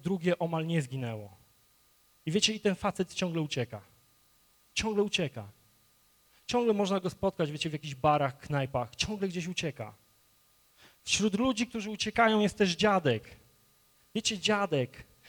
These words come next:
posiadał nielegalnie broń. Mieszkał w jakichś takich, e, gdzieś pod lasem, posiadał taką broń, wiecie,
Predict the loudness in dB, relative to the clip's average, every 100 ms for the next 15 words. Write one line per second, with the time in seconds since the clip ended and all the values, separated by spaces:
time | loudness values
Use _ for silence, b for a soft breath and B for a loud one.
0 | B -2 2 2 4 6 4 2 b b
1 | -6 2 4 4 6 6 6 4 6 4
2 | 4 -2 -12 -20 -20 -20 _ _ _ _
3 | 0 0 4 2 2 0 -2 -4 -2 -4
4 | -6 -10 -14 -10 -6 -4 0 2 4 2
5 | 0 -2 -2 -4 -4 -4 -6 -4 0 6
6 | 6 6 4 0 0 0